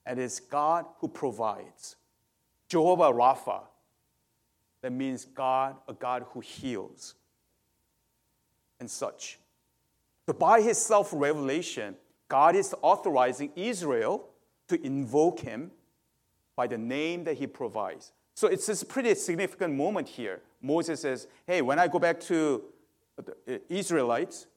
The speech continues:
when they ask me what the name of God is, what should I say?" And so God says, "I am, my name is, I am who I am." He's revealing his nature.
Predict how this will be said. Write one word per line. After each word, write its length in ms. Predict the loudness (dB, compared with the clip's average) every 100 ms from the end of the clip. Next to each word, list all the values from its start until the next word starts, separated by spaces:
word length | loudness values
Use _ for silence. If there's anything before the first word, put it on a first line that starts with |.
| _ _
when 160 | -4 2
they 180 | 2 2
ask 460 | 2 2 0 -8
me 280 | -10 -10 -14 _ _ _ _
what 400 | 0 2 2 -8 _ _ _ _ -12
the 80 |
name 300 | -6 -2 -2
of 180 | -2 -4
God 220 | -4 -4
is, 200 | -4 -12 -8
what 200 | -2 -2
should 200 | -2 -4
I 120 | -4
say?" 480 | -6 -8 -8 -8 -12 _ _ _ _ _ _ _ _
And 100 | -20
so 100 | -16
God 320 | -6 2 2 2
says, 480 | -2 -4 -4 -10 _ _ _ _ _
"I 240 | 2 2 2
am, 280 | -2 -2 0
my 120 | -2
name 600 | -2 -4 -4 -4 -6 -10 -12
is, 440 | -8 -6 -6 -10 -18 _
I 120 | -6 -2
am 320 | -2 -4 -6
who 160 | -4 -2
I 100 | -2
am." 100 | -4
He's 240 | -10 -10
revealing 600 | -10 -6 -4 -2 -4 -8 -14 _ -8
his 200 | -8 -6
nature. 640 | -4 -6 -6 -10 -14